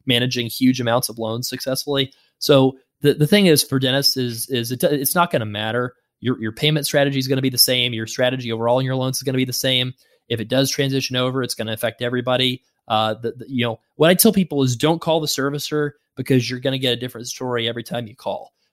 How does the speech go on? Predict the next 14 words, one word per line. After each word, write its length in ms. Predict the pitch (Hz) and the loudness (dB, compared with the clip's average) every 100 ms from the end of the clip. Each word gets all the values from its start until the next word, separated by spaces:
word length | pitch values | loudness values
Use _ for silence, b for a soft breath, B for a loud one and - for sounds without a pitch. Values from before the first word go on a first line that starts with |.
| - | 0
You 140 | 147 | 2
can 140 | 190 202 | 4 4
call 240 | 208 190 | 4 4
for 100 | 151 | 2
basic 480 | 123 139 151 - 135 | 2 4 4 2 0
factual 480 | 135 120 - 104 110 | -2 -2 -4 -12 -10
stuff, 400 | - 101 92 - | -12 -14 -12 -6
right? 240 | 113 117 | -4 -4
Like, 220 | 113 113 _ _ _ | -6 -8 _ _ _
when 160 | 143 | 4
did 120 | 170 165 | 6 4
my 160 | 147 | 2
payment, 440 | - 143 135 123 120 | -2 -6 -6 -6 -2
when, 140 | 156 | 0